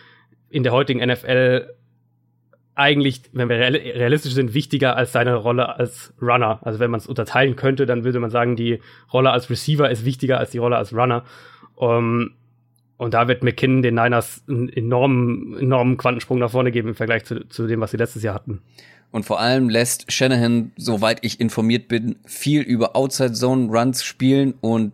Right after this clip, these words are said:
Speaker 2: das kann der McKinnon halt auch deutlich besser,
Speaker 1: Ja.
Speaker 2: vor allem als über diese Inside Runs, wo es besonders voll ist. Ähm,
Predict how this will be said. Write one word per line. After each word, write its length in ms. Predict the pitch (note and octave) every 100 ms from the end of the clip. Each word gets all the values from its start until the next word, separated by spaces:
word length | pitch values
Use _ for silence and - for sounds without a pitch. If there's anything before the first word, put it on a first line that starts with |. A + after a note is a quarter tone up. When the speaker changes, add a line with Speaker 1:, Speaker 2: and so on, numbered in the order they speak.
| -
Speaker 2:
das 280 | A2 G#2 -
kann 260 | - A2+
der 100 | A2
McKinnon 480 | A2 A2 - A#2+ G#2+
halt 140 | G#2 -
auch 280 | C3 B2 _ _ _ _ _ - -
deutlich 280 | C#3 C3
besser, 200 | A#2+ C3
Speaker 1:
Ja. 60 | A#2+
Speaker 2:
vor 100 | A#2+
allem 140 | A#2+
als 160 | B2 A2+
über 140 | -
diese 180 | G#2+ G#2+
Inside 440 | A2+ B2 B2+ G#2 G2+
Runs, 340 | G2 G#2 - - - - - _ _ -
wo 180 | G#2 A2
es 200 | - -
besonders 420 | G#2+ G#2+ A#2 G#2+
voll 220 | - G2
ist. 380 | F#2+ G2+ A2+ -
Ähm, 560 | F#2+ G2 F#2+ F#2+ F#2+ F#2+